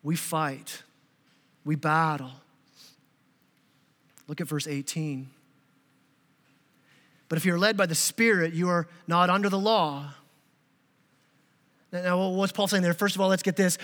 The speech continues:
We're no longer under the law, right? The law has been dealt with for the Christian. As we fight this battle,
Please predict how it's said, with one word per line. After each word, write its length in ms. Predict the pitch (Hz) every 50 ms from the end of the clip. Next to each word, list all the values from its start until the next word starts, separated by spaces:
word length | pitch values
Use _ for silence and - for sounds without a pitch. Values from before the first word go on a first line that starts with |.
| - -
We're 100 | 175 180
no 160 | 190 196 190
longer 420 | 190 190 196 196 202 202 190 185 190
under 240 | 190 185 196 190 190
the 100 | 190 190
law, 280 | 196 202 196 185 175
right? 180 | 170 170 175 175
The 100 | 185 175
law 260 | 170 180 185 185 190
has 120 | 202 180
been 200 | 156 208 196 190
dealt 340 | 165 143 190 196 196 202 208
with 140 | 190 185 180
for 100 | - 185
the 80 | 175 180
Christian. 280 | - 220 202 - 185
As 120 | 175 156 170
we 100 | 202 196
fight 380 | - - 208 196 208 208 -
this 140 | 208 180 147
battle, 600 | 151 139 196 202 226 240 240 226 185 170 165